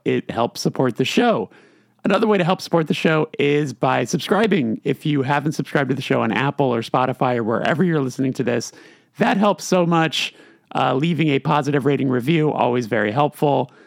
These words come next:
It means a lot to have that sort of support. And lastly, I wanna offer a discount code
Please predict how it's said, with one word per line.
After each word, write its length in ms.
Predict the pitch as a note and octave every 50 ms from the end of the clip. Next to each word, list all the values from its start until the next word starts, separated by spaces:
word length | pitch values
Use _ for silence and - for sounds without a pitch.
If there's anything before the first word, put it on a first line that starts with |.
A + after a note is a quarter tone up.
| _ _ _ -
It 40 | -
means 180 | D#3 C#3 C3
a 60 | C3 A#2+
lot 240 | A#2+ C3 B2 A#2+
to 80 | - A#2+
have 300 | G#2+ A#2+ A2+ A2+ - A2+
that 200 | B2 A2+ - -
sort 220 | - - - G#2+
of 100 | A2 -
support. 640 | - - A2 - - - F#3 E3+ F#3 F#3 F#3 - - _ _ _ - _ _ _ _ _ _ _ _ -
And 120 | G3+ E3
lastly, 440 | E3 F3 F3+ G#3+ - - F#3 G#3 D#3
I 80 | D#3
wanna 240 | D3+ F3 F#3 F3 D#3 -
offer 420 | - C3 D3+ D#3+ - - E3+ D3+
a 140 | D3 C#3 D3
discount 640 | C3+ - - G3+ F#3 - - G3+ F3 D3 C#3+ - -
code 560 | - E3 C#3+ C3+ C3 C3 C3 C#3 D3+ D#3+